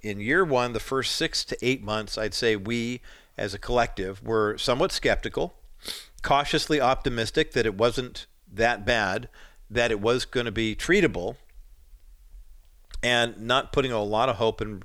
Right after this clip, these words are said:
faith in the vaccine. And then the election happened, November third, twenty twenty, change of regime, all the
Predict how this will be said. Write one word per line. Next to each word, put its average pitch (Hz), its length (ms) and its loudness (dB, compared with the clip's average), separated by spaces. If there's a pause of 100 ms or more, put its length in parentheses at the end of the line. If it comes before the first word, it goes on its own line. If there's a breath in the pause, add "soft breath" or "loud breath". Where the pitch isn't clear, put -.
(140)
faith 98 360 -4
in 95 140 -8
the 95 120 -6
vaccine. 87 600 -4 (1080 soft breath)
And 117 140 -2
then 151 140 4
the 175 80 2
election 139 440 2
happened, 135 420 2
November 113 340 0
third, 117 320 0
twenty 104 280 0
twenty, 160 600 2 (480 soft breath)
change 131 420 0
of 101 260 0
regime, 135 920 -2
all 110 140 4
the 101 300 -4